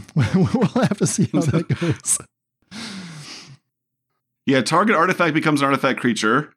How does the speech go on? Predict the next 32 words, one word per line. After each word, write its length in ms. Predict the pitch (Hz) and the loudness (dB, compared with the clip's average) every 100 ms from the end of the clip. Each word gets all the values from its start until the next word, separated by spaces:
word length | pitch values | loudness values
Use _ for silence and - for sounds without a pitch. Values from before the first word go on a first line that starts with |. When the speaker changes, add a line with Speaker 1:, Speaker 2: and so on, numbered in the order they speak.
| _ | _
Speaker 2:
It 80 | 101 | 0
has 140 | 117 95 | 0 2
base 200 | 117 123 | 0 0
power 180 | 120 113 | 2 0
and 80 | |
toughness 320 | 120 104 107 98 | 0 -2 -2 -2
of 100 | - | -4
four 180 | 101 92 | -2 -2
four. 440 | 95 87 69 - _ _ _ _ _ _ - | -2 -2 -2 -8 _ _ _ _ _ _ -4
So 120 | 147 | 0
when 140 | 165 | 2
it, 80 | 202 - | 0 -2
even, 300 | 185 247 226 | 0 2 2
even 280 | 196 247 156 | 2 2 4
minus, 580 | 123 175 147 - - _ _ - | 4 2 2 0 -4 _ _ -4
you 80 | 147 | -2
don't 160 | 165 107 | -2 -2
have 220 | 135 - | -4 0
to 60 | 113 | 0
minus 220 | 104 98 | 0 0
two 160 | 104 | 0
it 80 | 107 | 0
because 240 | 104 107 104 | 0 -2 0
on 160 | 104 | 2
their 420 | 104 107 98 - _ _ _ | 2 2 0 -4 _ _ _
upkeep, 420 | 120 110 - 95 101 | -4 -4 0 0 0
right, 140 | 92 | -2
you 80 | - | 0
can 100 | 90 | -2
transform 420 | 107 92 98 87 | -2 -4 -2 -2
for 140 | 73 | -2
free. 460 | 71 107 98 62 104 | -6 -2 0 0 -4